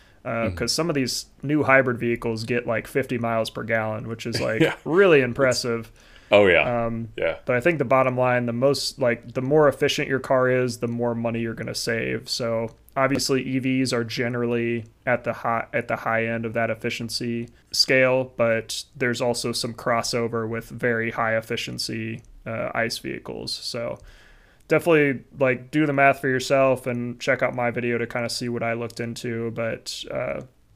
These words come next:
Speaker 1: it's, it's very interesting seeing the, seeing the overlap there and seeing what kind of savings you can have by driving electric.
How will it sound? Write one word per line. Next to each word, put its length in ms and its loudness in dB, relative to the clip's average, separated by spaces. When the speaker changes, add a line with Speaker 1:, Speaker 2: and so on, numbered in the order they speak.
Speaker 1:
it's, 380 -6
it's 160 -4
very 280 4
interesting 640 -2
seeing 280 -6
the, 300 -2
seeing 260 -4
the 80 -4
overlap 480 0
there 240 -2
and 160 -6
seeing 380 -6
what 140 -8
kind 180 -6
of 80 -8
savings 400 -4
you 80 -12
can 100 -10
have 200 -2
by 120 -2
driving 340 -6
electric. 520 -8